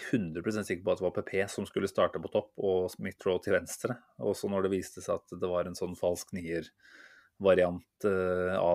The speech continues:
la City, eh, han gikk for der, så ble jeg overrasket, jeg må si det. <laughs>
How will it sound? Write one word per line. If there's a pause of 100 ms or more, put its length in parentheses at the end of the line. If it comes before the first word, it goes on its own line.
la
City,
eh,
han
gikk
for
der,
så
ble
jeg
overrasket,
jeg
må
si
det. (300)
<laughs>